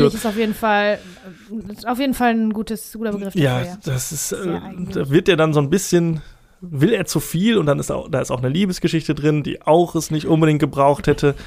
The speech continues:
Speaker 1: die auch nicht so richtig funktioniert. Also viele Parallelen zu From Hell tatsächlich.
Speaker 2: Ja, stimmt.
Speaker 1: Und, ähm, Ende, ja, reicht's für mich höchstens zu einem Guilty Pleasure, ähm, aber ja,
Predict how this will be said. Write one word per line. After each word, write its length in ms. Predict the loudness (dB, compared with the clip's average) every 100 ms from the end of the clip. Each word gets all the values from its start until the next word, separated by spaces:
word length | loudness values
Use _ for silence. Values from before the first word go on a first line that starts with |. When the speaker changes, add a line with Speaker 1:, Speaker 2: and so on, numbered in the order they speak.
| -20 -10 -6
Speaker 1:
die 80 | -2
auch 280 | -2 -2
nicht 240 | -4 -4 -2
so 100 | -4
richtig 460 | 0 0 0 -6 -4
funktioniert. 720 | -4 -4 -4 -4 0 0 -2 -10 -2
Also 240 | 2 2 0
viele 300 | -2 -2 0
Parallelen 540 | 2 4 6 6 4
zu 200 | 2 2
From 300 | 2 2 4
Hell 220 | 4 4 2
tatsächlich. 580 | 2 4 4 2 0 0
Speaker 2:
Ja, 60 |
stimmt. 200 | 0 0 -6 -16 -16 0
Speaker 1:
Und, 220 | 2 4
ähm, 280 | 6 4 4
Ende, 440 | 2 4 6 6 4 0
ja, 200 | 4 4
reicht's 360 | 4 0 0
für 120 | 2 4
mich 240 | 4 2
höchstens 420 | 2 2 0 -4
zu 100 | -4
einem 140 | -2 0
Guilty 240 | 0 0
Pleasure, 600 | 0 2 4 4 0 -2 -8 _ 0
ähm, 320 | 2 2 -2
aber 560 | -2 0 2 2 0 -6 _ _
ja, 340 | -14 -10 -10